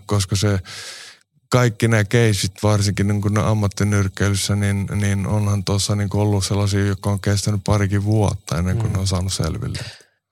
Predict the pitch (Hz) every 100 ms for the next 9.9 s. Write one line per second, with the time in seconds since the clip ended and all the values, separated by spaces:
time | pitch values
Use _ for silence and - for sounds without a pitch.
0 | _ _ - 104 - 117 117 107 - 110
1 | - _ _ _ - 117 110 110 95 104
2 | 104 107 104 117 104 110 113 101 98 95
3 | - 117 107 95 _ 110 - - - -
4 | - - - 120 - - 113 120 151 139
5 | 131 123 120 110 110 110 123 120 120 117
6 | 117 113 113 117 107 - 113 110 113 107
7 | 110 107 104 98 107 104 101 92 113 113
8 | 101 95 92 98 - 101 101 101 101 95
9 | 98 98 95 101 101 98 92 -